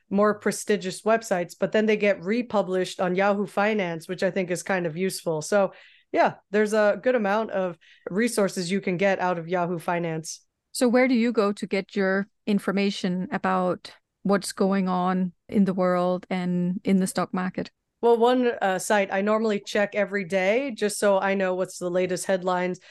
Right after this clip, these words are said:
Speaker 1: is Wall Street Journal. So if you go to W S J dot com, I just scroll through the main site, see what's happening. And, you know, they're both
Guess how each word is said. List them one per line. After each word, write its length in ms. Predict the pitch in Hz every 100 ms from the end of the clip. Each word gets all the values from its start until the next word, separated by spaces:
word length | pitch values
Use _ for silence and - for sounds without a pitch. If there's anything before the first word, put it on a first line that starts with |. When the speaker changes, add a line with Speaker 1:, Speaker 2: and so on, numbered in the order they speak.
| - - _ -
Speaker 1:
is 420 | 196 190 180 -
Wall 240 | 185 196
Street 320 | 196 - 196 165
Journal. 440 | 190 208 233 269
So 280 | - 190 185
if 140 | 180
you 60 | 185
go 180 | 190 180
to 100 | 175
W 380 | 185 175 180
S 140 | 180 -
J 180 | 190 175
dot 200 | 170 -
com, 360 | 226 226 240 - - _ _ _ -
I 180 | 226 220
just 400 | 220 208 - -
scroll 400 | - 208 208 208
through 560 | 220 208 208 202 196 -
the 80 | 180
main 260 | 202 208
site, 480 | - 202 196 196 190
see 160 | - 202
what's 160 | 185
happening. 540 | 202 185 196 190 185 185 - - _ 202
And, 460 | 202 196 196 190 - _ -
you 120 | 208
know, 120 | 190
they're 180 | 190 202
both 340 | 196 214 208